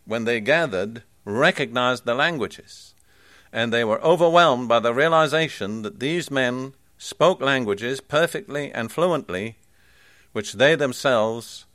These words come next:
understood, but the men who were speaking them did not understand, and consequently their attention was arrested, and they were made ready to receive the message that Peter went on to preach to them.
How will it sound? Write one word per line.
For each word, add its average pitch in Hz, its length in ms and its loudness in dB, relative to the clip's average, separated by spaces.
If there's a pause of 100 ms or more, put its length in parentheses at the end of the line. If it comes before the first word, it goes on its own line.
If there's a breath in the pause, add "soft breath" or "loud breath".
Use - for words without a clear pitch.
understood, 117 800 -2 (260)
but 101 160 -4
the 117 100 0
men 151 260 0
who 131 60 -2
were 117 100 -4
speaking 131 480 -4
them 120 200 -6
did 151 260 2
not 120 180 2
understand, 131 640 -6
and 117 200 -8
consequently 131 640 -2
their 110 220 2
attention 139 540 -2
was 120 160 -6
arrested, 117 680 -2 (640 loud breath)
and 117 200 -2
they 120 100 4
were 117 140 0
made 147 260 0
ready 135 300 2
to 113 100 -8
receive 120 680 -6 (580)
the 107 100 -2
message 120 580 -2
that - 200 -4
Peter 120 500 0
went 127 240 -2
on 120 380 0 (220)
to 135 120 -10
preach 175 340 -2
to 104 120 -4
them. 85 180 -10